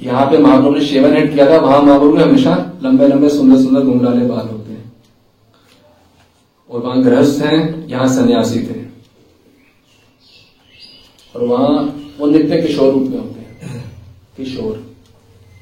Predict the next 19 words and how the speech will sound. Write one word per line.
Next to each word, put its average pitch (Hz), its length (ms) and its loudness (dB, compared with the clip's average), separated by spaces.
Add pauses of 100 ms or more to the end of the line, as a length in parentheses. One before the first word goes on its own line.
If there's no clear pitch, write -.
(520)
अति - 240 -6
कमनीय, 180 440 4 (400)
अति 139 220 -14
सुंदर 120 480 -10 (1500)
किशोर - 340 -4
रूप 123 180 -6
में। - 400 -12
और 135 140 -8
अद्वैताचार्य 135 680 0
जो 143 100 0
यहाँ 131 260 4
पे 131 420 0
दाढ़ी 120 280 0
लगाई 117 420 0
जाती 120 340 -6
है 117 160 -8
कई 117 140 -6
लोगों 110 240 -8
द्वारा 110 220 -10